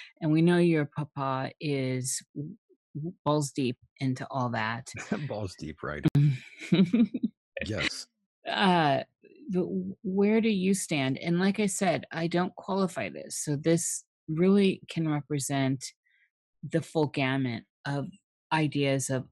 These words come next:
Speaker 1: other than what we are, uh, apparent humans, right? Apparent Cro-Magnon,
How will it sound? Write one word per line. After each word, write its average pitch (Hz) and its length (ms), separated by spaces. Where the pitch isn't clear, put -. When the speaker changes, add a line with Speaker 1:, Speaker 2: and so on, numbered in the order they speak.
Speaker 1:
other 156 320
than 143 320
what 139 340
we 131 200
are, 117 220
uh, - 80
apparent 139 480
humans, - 720
right? 131 420
Apparent 127 500
Cro-Magnon, 120 880